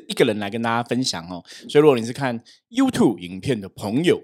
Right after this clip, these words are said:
就会发现我没有戴口罩，因为我是一个人录音啊，所以没有戴口罩应该没有关系吧？OK，好，现在录音的时间已经是来到礼拜天的清晨了哈，礼拜天的清晨。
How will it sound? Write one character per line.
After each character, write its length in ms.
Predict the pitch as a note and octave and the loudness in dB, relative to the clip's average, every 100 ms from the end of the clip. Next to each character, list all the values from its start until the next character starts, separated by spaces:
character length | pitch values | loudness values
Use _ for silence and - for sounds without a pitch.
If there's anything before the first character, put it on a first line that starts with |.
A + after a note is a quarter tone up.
| - | -6
就 100 | F#2+ | -12
会 100 | F#2+ | -10
发 220 | G2+ G2 | -8 -8
现 180 | - F#2 | -8 -8
我 100 | D#2+ E2 | -14 -18
没 100 | G2 | -14
有 120 | F2 | -14
戴 280 | - A#2 E2 | -6 -6 -6
口 340 | - G#2+ D#2+ - | -12 -14 -14 -4
罩， 500 | C3+ G2+ D#2+ D2 C#2 | -2 0 -4 -10 -16
因 140 | - A#2 | -8 -2
为 80 | A#2 | -2
我 100 | F2+ | -2
是 140 | C3+ | -4
一 20 | |
个 80 | A#2+ | -4
人 100 | G#2+ | -4
录 140 | C#3+ | -4
音 160 | C#3 C3+ | -2 -2
啊， 320 | C3+ C3+ C#3 - _ _ | 0 -2 -2 -8 _ _
所 160 | C#3 | -6
以 20 | |
没 80 | D3 | -4
有 60 | B2 | 2
戴 100 | D#3+ | 2
口 120 | C3 | 2
罩 100 | C3 | 0
应 40 | D3 | 0
该 80 | D3+ | 2
没 80 | |
有 100 | C3+ | 2
关 220 | A#2+ C3 C3 | 2 0 0
系 160 | C#3 | -4
吧？ 240 | C3 G2 - _ _ _ _ _ | -2 -2 -4 _ _ _ _ _
OK， 380 | E3+ F3+ F3 F3 _ _ _ | 4 6 6 0 _ _ _
好， 420 | C3 E3 C3+ - | 4 6 4 -10
现 240 | - F#3+ F#3 | -6 -4 2
在 340 | F3+ E3 C#3 | 2 2 0
录 220 | C#3 E3+ | 0 0
音 180 | E3 E3+ | 0 -2
的 160 | D#3 C#3 | -2 0
时 300 | - C3+ B2+ | -2 -2 0
间 220 | C#3+ C#3 | 2 2
已 40 | |
经 80 | A2+ B2+ | 0 -2
是 180 | C3 | -2
来 260 | C3 C3 A#2 | 0 0 0
到 360 | A2+ C3+ A#2+ G#2+ | 0 2 2 0
礼 260 | G2+ F#2+ - | -4 -12 0
拜 320 | F#3 D3 A#2+ | 2 2 0
天 520 | A2+ - D3 C#3 D3 | -4 -2 2 2 2
的 300 | C#3+ B2 G#2+ | -2 -2 -2
清 380 | G#2 - C4 C4+ | -2 2 4 4
晨 260 | - G#2+ G2+ | 2 0 -2
了 140 | F#2+ | -4
哈， 220 | G#2 E2 F#2 | -6 -10 -12
礼 60 | |
拜 100 | G#2+ | -10
天 120 | G#2 | -8
的 60 | G#2+ | -8
清 220 | G#2 A2+ | -8 -8
晨。 320 | A2 F#2+ - | -8 -12 -16